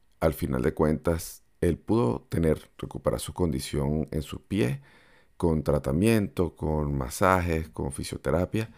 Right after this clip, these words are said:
Y hoy en día es un niño que camina por allí tranquilo, corre, no notas esa condición con la que nació. Y afortunadamente tuvimos el apoyo y el soporte para eso.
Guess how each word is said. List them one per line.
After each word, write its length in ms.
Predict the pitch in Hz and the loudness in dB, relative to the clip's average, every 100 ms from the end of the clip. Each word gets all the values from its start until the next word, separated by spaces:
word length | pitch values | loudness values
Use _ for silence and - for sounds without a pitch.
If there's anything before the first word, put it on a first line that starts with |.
| - - _ | -20 -20 _
Y 80 | 98 | 4
hoy 100 | 95 | 6
en 80 | 98 | 6
día 120 | 113 | 4
es 60 | 127 | 2
un 80 | |
niño 180 | 117 113 | 2 0
que 80 | 123 | 0
camina 400 | - 92 92 107 | 2 2 2 2
por 140 | 110 | 2
allí 500 | 92 87 92 101 107 - | 2 2 0 0 -2 -2
tranquilo, 640 | 92 80 - - - - _ | -2 -2 -2 -2 -2 -6 _
corre, 580 | - 92 113 110 110 107 - _ | -4 0 2 0 -2 -4 -10 _
no 320 | - 95 95 | 0 6 6
notas 580 | 95 95 101 117 117 - - | 6 4 2 -4 -4 -10 -6
esa 240 | 73 - | -6 -4
condición 580 | - 92 82 - 78 76 | 0 0 0 -2 -2 -2
con 200 | 71 95 | 2 4
la 60 | 82 | 4
que 120 | 78 | 0
nació. 480 | 69 64 95 135 - - - | -4 -2 0 -2 -4 -18 0
Y 100 | 85 | 0
afortunadamente 1160 | - 78 82 71 73 78 85 - 101 95 - - _ | 2 0 2 2 2 2 0 0 -2 -2 -6 -12 _
tuvimos 360 | 90 85 82 92 | 2 4 4 4
el 100 | 76 | 2
apoyo 320 | - 82 85 | 4 2 2
y 40 | |
el 60 | 82 | 0
soporte 400 | - - - - | -4 -10 -8 -6
para 240 | - 85 | -2 2
eso. 220 | 87 - | 2 2